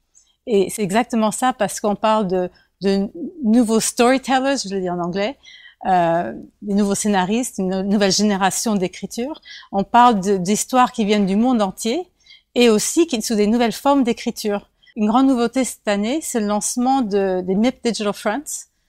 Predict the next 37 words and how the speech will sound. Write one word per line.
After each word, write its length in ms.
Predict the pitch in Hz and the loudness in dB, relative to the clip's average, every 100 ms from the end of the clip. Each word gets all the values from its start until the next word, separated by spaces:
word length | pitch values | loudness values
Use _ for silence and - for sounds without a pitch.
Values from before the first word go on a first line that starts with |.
| - | -20
C'est 120 | - 208 | 0 4
un 60 | |
nouvel 300 | 233 269 277 | 6 6 6
événement. 540 | 254 233 220 214 311 - _ _ _ _ _ - | 6 4 2 0 -2 -6 _ _ _ _ _ -4
Euh, 240 | 190 175 175 | 0 2 0
c'est 280 | - - 214 | -4 -2 0
les 260 | 202 202 | 2 0
premiers 420 | 196 - 294 302 294 | -2 -2 0 2 0
screenings 580 | - 262 262 262 226 | -2 0 2 2 2
au 60 | 214 | 0
niveau 220 | 220 208 - | 0 0 -2
international, 840 | 269 269 247 233 240 214 208 269 - _ _ _ - | -2 -2 -2 -2 -2 -2 -2 -6 -8 _ _ _ -6
euh, 100 | 202 | -4
dédiés 600 | 175 247 214 240 302 311 | 2 2 2 2 2 0
au 120 | - 220 | -4 -6
contenu 440 | - 262 269 254 | -4 -2 0 2
vidéo 360 | 226 214 233 220 | 0 0 0 0
en 80 | |
ligne. 280 | 208 208 214 - _ _ - | 0 0 -4 -6 _ _ 0
Et 140 | 220 | 4
on 80 | 208 | 6
le 100 | 233 | 6
lance 320 | 262 330 339 | 6 4 2
pour 160 | - 240 | -2 -4
créer 280 | - 285 294 | -2 0 2
le 120 | 262 | 4
marché, 640 | 226 240 - 294 320 339 _ _ _ _ - | 4 2 0 0 0 -2 _ _ _ _ 0
euh, 240 | 202 202 202 | 2 2 -2
digital 880 | 180 233 240 233 262 285 302 262 - | 0 2 2 2 4 6 4 -2 -4
international. 800 | 277 - 262 233 - 220 214 185 - _ | -2 2 2 2 0 0 0 0 -4 _
Et 80 | - | -2
donc 140 | 226 233 | 0 2
ces 120 | 254 | 0
screenings, 380 | - 311 370 - | 2 4 4 4
c'est 100 | 233 | 0
des 120 | 240 | 0
présentations 920 | - 277 294 269 277 - 254 285 | 0 2 2 2 0 0 -2 0